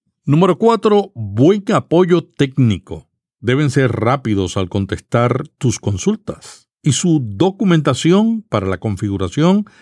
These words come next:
debe ser sencilla y fácil de entender. Lo más frustrante es tener un problema técnico al momento de publicar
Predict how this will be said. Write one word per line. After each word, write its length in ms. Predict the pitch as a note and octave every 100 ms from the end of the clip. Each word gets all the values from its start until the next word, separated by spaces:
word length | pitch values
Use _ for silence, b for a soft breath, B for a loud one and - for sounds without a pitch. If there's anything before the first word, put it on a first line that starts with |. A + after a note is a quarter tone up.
| b b
debe 180 | C#3+ F#3
ser 160 | G#3 F#3+
sencilla 880 | E3+ A2 F2+ - G3+ A#3+ E3+ A#2
y 80 | G2+
fácil 400 | F2 B2+ B2 B2
de 120 | G#2
entender. 580 | G2 F2+ F#2 G2+ A2+ E2+ b b b b
Lo 140 | F2+ F2+
más 280 | A#2 C3
frustrante 800 | - A2 G#2+ - C#3+ D#3+ D#3+ A2
es 100 | G#2+
tener 320 | - C3+ D#3+ D#3
un 160 | E3
problema 480 | E3 C#3 C#3+ D#3+ C#3
técnico 440 | D3+ D#3+ D#3 B2+
al 80 | A#2
momento 440 | G#2 G#2 C#3 D3+ D3
de 80 |
publicar 580 | C3+ C#3+ C3 B2 C3 C3